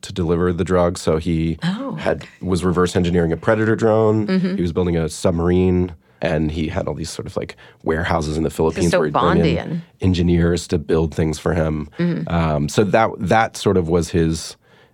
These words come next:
Speaker 1: the business that he was moving into, was really being a sort of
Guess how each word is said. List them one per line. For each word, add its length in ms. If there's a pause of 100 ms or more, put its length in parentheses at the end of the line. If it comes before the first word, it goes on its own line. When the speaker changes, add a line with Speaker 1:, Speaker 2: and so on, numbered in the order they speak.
Speaker 1:
the 100
business 380
that 140
he 120
was 140
moving 280
into, 240
was 120
really 300
being 320
a 60
sort 220
of 260